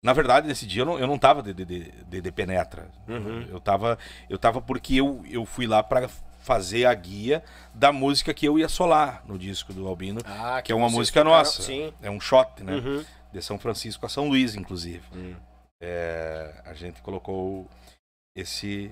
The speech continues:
Speaker 1: esse nome, né? Pelas terras, pelas,
Speaker 2: Sim.
Speaker 1: pela origem de cada um. E aí eu tava lá, esperando a minha hora, né? Com a minha gaitinha e coisa e tal. E aí tavam fazendo as guias.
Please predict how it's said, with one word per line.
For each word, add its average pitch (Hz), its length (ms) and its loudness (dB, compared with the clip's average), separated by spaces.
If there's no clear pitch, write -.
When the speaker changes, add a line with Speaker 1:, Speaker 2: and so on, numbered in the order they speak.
Speaker 1:
esse 95 200 -14
nome, 95 300 -6
né? 85 160 -12
Pelas 95 240 -8
terras, 104 400 -4
pelas, 95 180 -6
Speaker 2:
Sim. 123 220 -4
Speaker 1:
pela 92 320 -14
origem 98 340 -8
de 98 80 -10
cada 98 200 -8
um. 82 60 -12
E 117 360 0
aí 139 140 8
eu 113 100 2
tava 127 220 0
lá, 285 260 -2
esperando 92 400 -10
a 92 40 -10
minha 120 140 -2
hora, 233 300 -2
né? 98 120 -14
Com 101 100 -16
a - 20 -12
minha 98 140 -8
gaitinha 135 500 -8
e 202 40 -14
coisa 101 260 -12
e 139 40 -10
tal. 160 260 -12
E 131 80 -4
aí 117 60 -2
tavam 120 160 -2
fazendo 143 220 2
as 180 80 4
guias. 123 280 2